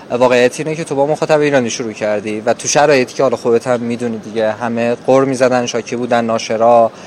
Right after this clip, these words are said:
نویسنده‌ها، مترجما که آقا تو ایران کسی کتاب نمیخره، کسی کتاب نمیخونه. از اون طرف هم این، اه، فرهنگ این که خب یه جایی اگه مجانی می‌شه یه چیزی رو دانلود کرد، خوند یا گوش کرد یا دید، خب چه کاری پول بدیم؟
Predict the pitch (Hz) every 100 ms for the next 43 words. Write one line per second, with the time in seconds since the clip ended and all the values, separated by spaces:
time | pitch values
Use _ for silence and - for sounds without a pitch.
0 | - - 117 110 117 110 107 117 113 113
1 | 110 107 113 113 120 113 120 120 117 110
2 | 120 131 - 117 131 143 139 135 127 120
3 | - 131 120 120 143 165 - 143 135 127
4 | - - - 120 123 127 147 147 151 135
5 | 135 143 139 131 120 120 120 - 127 131
6 | 123 120 113 120 123 135 139 131 - 127
7 | 127 127 123 117 127 120 117 117 120 120
8 | 120 120 120 110 120 117 120 117 117 117
9 | 113 - 120 113 - - - - - 135
10 | 131 123 117 123 113 120 - 120 120 113
11 | 123 113 120 147 135 139 147 143 - 110
12 | 107 104